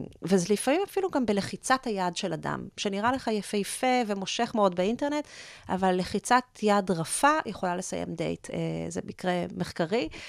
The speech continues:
שאישה שאמרה, "התמונות שלו היו נהדרות, הפרופיל שלו מאוד מצא חן בעיניי."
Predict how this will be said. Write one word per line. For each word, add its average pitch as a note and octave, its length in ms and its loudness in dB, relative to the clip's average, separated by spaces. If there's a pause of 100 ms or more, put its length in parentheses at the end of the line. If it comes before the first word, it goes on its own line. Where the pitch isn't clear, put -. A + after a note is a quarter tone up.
(220)
שאישה E3+ 1080 2
שאמרה, F#3 380 -2
"התמונות F#3+ 420 -2
שלו A3 140 -2
היו F#3+ 100 0
נהדרות, G3 720 2
הפרופיל F#3 380 0
שלו G3+ 220 0
מאוד F3+ 180 0
מצא F3 160 -8
חן B3+ 220 0
בעיניי." D4 280 0